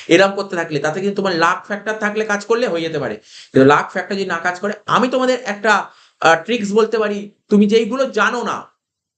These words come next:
তুমি জেনে গেলে বি আর সির মধ্যে হয়,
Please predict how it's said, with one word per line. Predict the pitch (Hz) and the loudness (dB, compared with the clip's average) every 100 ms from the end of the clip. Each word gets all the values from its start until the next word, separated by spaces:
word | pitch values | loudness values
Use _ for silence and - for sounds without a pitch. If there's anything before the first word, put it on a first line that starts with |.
| _ | _
তুমি | 190 208 | 4 4
জেনে | 208 220 240 | 6 2 0
গেলে | 240 247 - _ _ _ 143 | -4 -6 -12 _ _ _ 0
বি | 147 226 | 2 4
আর | 233 214 | 2 0
সির | 240 233 | -6 -6
মধ্যে | 226 220 | -4 -4
হয়, | 202 196 | -2 -4